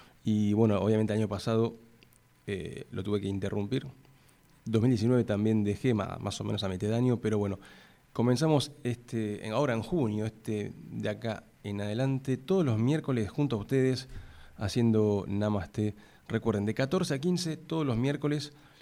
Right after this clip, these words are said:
estaremos junto a ustedes. Recuerden en la fanpage de Namaste, arroba Facebook, perdón, arroba Somos Namaste.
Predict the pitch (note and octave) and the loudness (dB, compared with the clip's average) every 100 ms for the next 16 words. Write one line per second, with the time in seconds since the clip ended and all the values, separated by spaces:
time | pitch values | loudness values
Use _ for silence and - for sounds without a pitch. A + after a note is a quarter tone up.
0 | _ - A2+ G#2 A2+ A2 A2+ A2 G2+ - | _ -8 -4 -2 -2 -2 -2 -2 -4 -8
1 | - - - - - - B2 F3 F3+ E3 | -16 -16 -20 -20 -20 -6 0 4 6 6
2 | C#3 C3+ B2+ A#2+ A2+ - - - _ A#2 | 6 4 2 0 -6 -12 -20 -20 _ -2
3 | A2 A2 G#2+ G#2+ G#2 E3 E3+ A2+ G2+ G2 | 0 2 2 0 -2 0 0 0 -2 -4
4 | G#2+ G2 G2 F#2 - A#2+ - - - _ | -6 -4 -4 -4 -4 -4 -6 -20 -20 _
5 | _ - - G#2 A2 A2 A2 - A#2+ B2 | _ -18 -8 -2 2 2 0 -2 0 0
6 | C3 B2+ - - - - - - - G#2+ | 0 -4 -4 -20 -20 -20 -20 -6 -2 -2
7 | - A#2 B2 A#2+ A2+ C3+ B2+ A2+ G#2 G2 | 0 2 4 4 4 4 2 2 -2 -2
8 | - D3+ | -2 -4